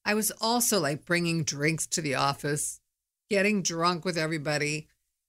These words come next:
admitting that I was outrageous and hard to deal with, very self-deprecating, to the point where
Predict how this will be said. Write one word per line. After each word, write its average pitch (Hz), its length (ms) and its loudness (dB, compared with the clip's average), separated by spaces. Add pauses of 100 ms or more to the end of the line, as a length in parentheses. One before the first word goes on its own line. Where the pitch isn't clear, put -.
(340)
admitting 233 920 0 (400)
that 196 340 -2
I 196 160 2
was 190 680 -2 (280)
outrageous 175 920 0 (480)
and 170 260 -2
hard 175 360 -2
to 175 60 -6
deal 165 320 -4
with, 143 400 -10
very 208 340 2
self-deprecating, 147 1160 -2 (580)
to 339 160 2
the 359 80 2
point 302 380 0
where 220 360 -2